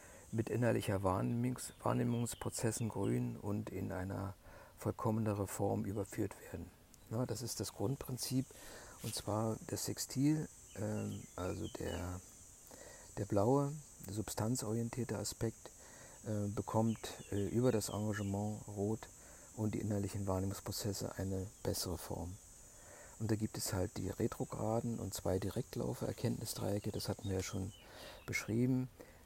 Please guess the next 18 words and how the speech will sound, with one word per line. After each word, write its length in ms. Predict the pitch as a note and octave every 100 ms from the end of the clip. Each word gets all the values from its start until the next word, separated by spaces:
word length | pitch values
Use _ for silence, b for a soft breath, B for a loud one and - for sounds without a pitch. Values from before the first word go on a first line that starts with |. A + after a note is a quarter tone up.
| B - G2+
Äh, 240 | G#2 G2+
es 140 | -
geht 140 | - -
um 120 | G#2
eine 180 | G2 G2+
große 340 | - G2 F#2+
Sammlung 360 | F#2 F#2+ G2 F#2
von 180 | - F2+
Erfahrungen 800 | - - A2 A#2 A2+ G#2+ G#2+ - B B B B -
und 200 | G#2+ -
in 260 | F2+ F#2
Engagement 880 | - F#2+ F#2+ F#2+ F#2 F#2 G2 G#2 G2+ - -
sieht 200 | G#2+ G#2+
man 140 | G2
hier 180 | G2+ F#2+
in 120 | F#2+
vielen 360 | - A#2 A#2 G#2+
Lebensbereichen, 1120 | G2+ G#2+ A2 - - F2+ F2+ F#2+ - G2+